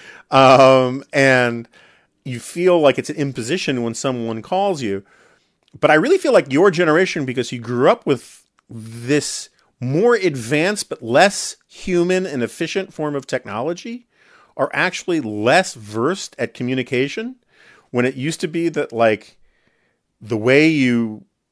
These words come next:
went out on a date was either you met someone in, through work or school or whatever and had a conversation, so you, and you had to have a conversation. Or it was a word of mouth thing where a mutual friend said, "This person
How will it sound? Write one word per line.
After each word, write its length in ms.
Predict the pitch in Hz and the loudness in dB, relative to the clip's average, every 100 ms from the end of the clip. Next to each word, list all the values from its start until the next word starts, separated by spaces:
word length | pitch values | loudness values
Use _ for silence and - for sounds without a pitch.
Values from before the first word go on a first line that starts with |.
| _ | _
went 240 | 107 127 | 0 2
out 140 | 147 147 | 4 4
on 100 | 127 | 2
a 40 | |
date 280 | 110 131 165 | 2 2 2
was 140 | - 113 | 0 -2
either 180 | 131 | 0
you 240 | 123 101 104 | 0 -2 -2
met 220 | 107 139 | 0 0
someone 580 | - 156 143 147 143 143 _ | 0 0 0 -2 -6 -12 _
in, 100 | 104 | -20
through 160 | - 98 | -16 -8
work 420 | 120 208 190 - | 2 4 4 0
or 60 | 98 | -12
school 360 | - 202 180 | -8 -6 -2
or 140 | 165 110 | 0 2
whatever 320 | 120 165 156 | 2 2 0
and 80 | 98 | -2
had 180 | 139 151 | 0 0
a 60 | |
conversation, 760 | 135 139 123 107 131 139 196 180 | 0 -2 -4 -4 -4 -4 -6 -8
so 120 | 131 | -6
you, 180 | 120 120 _ - | -6 -8 _ -4
and 100 | 135 | 0
you 100 | 131 | 2
had 260 | 202 208 | 4 2
to 80 | 151 | 2
have 220 | 131 170 | -2 -2
a 40 | 147 | -2
conversation. 800 | 143 127 117 202 220 - 135 - _ - _ | -6 -6 -6 -6 -6 -8 -14 -18 _ -20 _
Or 260 | 185 233 226 | 2 6 8
it 180 | 160 147 | 6 0
was 100 | 123 | -2
a 60 | 127 | 0
word 220 | 131 123 | 0 0
of 60 | 127 | -2
mouth 280 | 175 208 | -4 -4
thing 280 | - 139 113 | -4 -4 -4
where 140 | 104 104 | -4 -4
a 40 | |
mutual 360 | 117 143 - 120 | -4 -6 -6 -8
friend 320 | - 220 160 | -4 -4 -4
said, 180 | - 117 | -8 -8
"This 140 | 151 | -8
person 520 | - 156 - 143 131 | -6 -6 -6 -6 -8